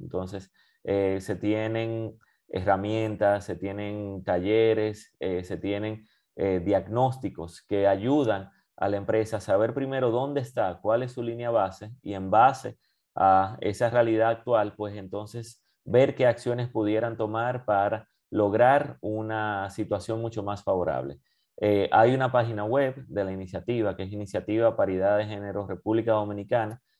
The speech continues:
Si la buscan ahí en cualquier buscador, van a poder llegar a ella y ahí podrán conocer con mayor nivel de detalle todo el alcance que tiene esta iniciativa. Y,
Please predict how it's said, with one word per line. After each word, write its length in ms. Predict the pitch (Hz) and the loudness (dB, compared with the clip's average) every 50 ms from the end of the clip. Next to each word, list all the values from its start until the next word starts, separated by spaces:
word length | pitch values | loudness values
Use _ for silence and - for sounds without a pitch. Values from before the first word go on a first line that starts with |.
| _ _ _ | _ _ _
Si 140 | _ - 104 | _ -2 2
la 100 | 101 101 | 4 4
buscan 380 | 98 104 113 113 113 123 117 117 | 4 4 4 2 2 0 -2 0
ahí 160 | 113 113 117 | 0 -2 -2
en 100 | 113 113 | -2 0
cualquier 320 | 113 107 98 95 107 104 | -2 -2 0 -2 -4 -4
buscador, 480 | 107 110 104 - 110 104 104 104 101 98 | -4 -6 -4 -2 0 0 2 2 0 0
van 140 | 98 98 104 | -2 -2 -2
a 120 | 107 104 | -4 -4
poder 260 | - 110 107 104 98 | -2 0 0 0 0
llegar 260 | 104 101 98 101 98 | 0 -2 -2 0 0
a 100 | 104 110 | 2 2
ella 240 | 120 120 113 107 104 | 0 0 0 -2 -2
y 80 | 95 98 | -2 -2
ahí 160 | 95 95 104 | -2 -2 -4
podrán 460 | - 107 107 107 107 104 101 107 113 | -4 -4 -2 0 2 0 0 -2 -2
conocer 500 | - 120 117 110 107 - - 107 - - _ _ _ _ _ _ _ _ | -4 -6 -6 -6 -6 -6 -6 -8 -8 -8 _ _ _ _ _ _ _ _
con 160 | - 110 104 | 0 0 2
mayor 300 | 107 101 98 110 117 117 | 2 2 2 4 2 2
nivel 280 | 127 123 120 120 117 113 | 2 0 2 2 2 4
de 80 | 117 | 2
detalle 480 | 113 110 107 - 110 107 107 104 110 101 | 2 2 2 2 2 2 2 2 0 -2
todo 240 | - 110 110 117 120 | 0 0 0 2 2
el 80 | 120 | 2
alcance 760 | 120 104 98 92 - 120 127 131 120 110 104 - 107 107 - _ _ _ _ _ _ | 2 0 0 -2 -2 -2 -2 -2 -2 -6 -8 -10 -12 -12 -12 _ _ _ _ _ _
que 120 | - 95 90 | -6 -4 -2
tiene 240 | - 104 107 110 113 | 0 0 -2 -2 -2
esta 140 | 110 117 | -2 -2
iniciativa. 680 | 113 113 110 110 117 107 - 131 127 117 113 107 104 104 | -2 -2 -2 -2 -2 -2 0 0 0 2 4 6 6 6
Y, 180 | 117 127 135 | 6 4 0